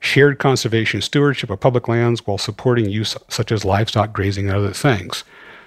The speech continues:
So what they're saying, saying is rather than forcing you to use a technique like rest rotation grazing,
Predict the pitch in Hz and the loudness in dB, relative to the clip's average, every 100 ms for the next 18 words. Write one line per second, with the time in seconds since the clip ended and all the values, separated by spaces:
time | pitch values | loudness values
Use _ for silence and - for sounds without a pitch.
0 | _ - 147 139 113 - 180 165 - - | _ 4 6 6 2 4 4 4 0 -2
1 | 147 143 131 113 139 139 135 110 - - | 2 4 4 6 6 6 2 -2 -8 -2
2 | 175 202 - 131 110 113 104 107 113 98 | -2 0 0 -2 0 -4 -4 -6 -6 -6
3 | - 113 120 139 - - 95 - 113 - | -4 -4 -2 -4 -6 -10 -10 -4 -6 -4
4 | 107 104 - 95 110 143 110 95 | -6 -6 -6 0 4 4 4 -2